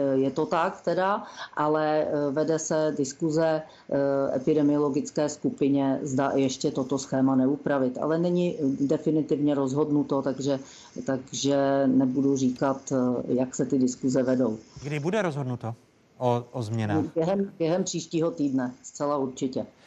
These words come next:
Speaker 2: Eh, s tím, že by ten první test, vy se přikláníte k tomu,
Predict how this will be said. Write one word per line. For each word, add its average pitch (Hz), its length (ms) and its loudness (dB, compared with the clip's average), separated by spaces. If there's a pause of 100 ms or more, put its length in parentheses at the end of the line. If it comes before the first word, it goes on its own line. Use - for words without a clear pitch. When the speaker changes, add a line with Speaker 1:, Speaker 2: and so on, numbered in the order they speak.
(160)
Speaker 2:
Eh, 117 240 0
s - 120 -8
tím, 156 220 4
že 156 140 2
by 151 380 4
ten 143 240 0
první 139 600 0 (260)
test, 131 340 0
vy 131 100 0
se 170 100 -2
přikláníte 156 580 2
k - 80 -18
tomu, 143 360 0